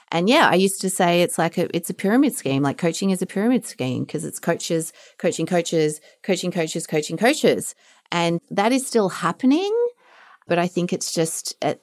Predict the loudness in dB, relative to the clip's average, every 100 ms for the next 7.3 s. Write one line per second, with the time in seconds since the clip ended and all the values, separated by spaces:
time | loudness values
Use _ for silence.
0 | -12 -6 0 0 0 2 4 2 0 _
1 | -12 -8 -4 -4 -4 -6 -4 -4 -4 -2
2 | 2 2 0 -6 _ -8 -8 -8 -4 0
3 | 2 0 0 2 2 2 4 4 4 0
4 | -2 -20 -12 -6 2 4 4 0 -2 0
5 | 2 4 4 4 2 0 -16 _ -4 2
6 | 2 2 -2 0 2 2 0 0 0 0
7 | -2 -2